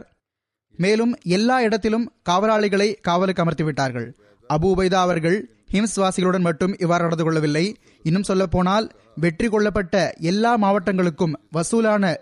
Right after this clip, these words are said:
ஜிஸ்யா வரி முழுவதையும் திருப்பி கொடுத்து விடுமாறு கடிதம் அனுப்பினார்கள்.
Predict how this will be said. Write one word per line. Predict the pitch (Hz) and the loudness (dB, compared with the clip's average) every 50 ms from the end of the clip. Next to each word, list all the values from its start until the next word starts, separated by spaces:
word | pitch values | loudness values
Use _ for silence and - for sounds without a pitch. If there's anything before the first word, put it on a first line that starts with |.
| - | -4
ஜிஸ்யா | 143 170 160 170 220 226 214 | -2 -2 0 2 2 2 2
வரி | 196 208 202 | 2 2 2
முழுவதையும் | 170 160 185 208 220 214 220 220 226 226 196 | 2 2 2 2 2 2 2 2 2 0 0
திருப்பி | - 196 185 - 180 | 0 0 0 0 0
கொடுத்து | 165 165 143 165 | -2 -2 0 0
விடுமாறு | 165 156 156 160 165 170 | 0 0 2 2 2 2
கடிதம் | 156 156 156 160 151 | 2 0 0 0 0
அனுப்பினார்கள். | 147 143 151 139 131 131 117 120 120 120 | -2 -2 -2 -2 -2 -2 -4 -6 -8 -10